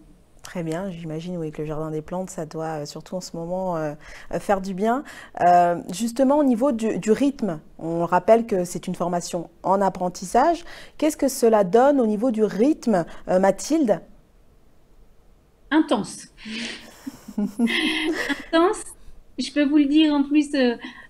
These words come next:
Speaker 2: alors qu'on est à la fin du mois de janvier, début février, où les étudiants de Master deux n'ont plus que deux petits mois avant de nous quitter complètement et de rejoindre à cent pour cent leur entreprise d'accueil.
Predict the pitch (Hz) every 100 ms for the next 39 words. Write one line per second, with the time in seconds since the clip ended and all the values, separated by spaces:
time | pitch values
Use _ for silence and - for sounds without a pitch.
0 | - 262 269 269 285 277 262 247 247 285
1 | 285 269 247 262 254 269 254 240 262 294
2 | 277 285 277 277 269 247 233 214 240 269
3 | 226 254 247 240 247 294 - 294 247 208
4 | 240 269 262 - - - - 247 254 339
5 | 370 320 285 269 254 - - _ 214 214
6 | 320 415 370 349 339 311 330 359 381 262
7 | 254 277 285 277 294 - 302 294 339 339
8 | 320 302 285 302 302 302 254 233 247 254
9 | 285 294 302 - - - 220 - - 392
10 | 381 359 - 330 330 311 277 254 262 254
11 | 262 220 233 226 233 370 392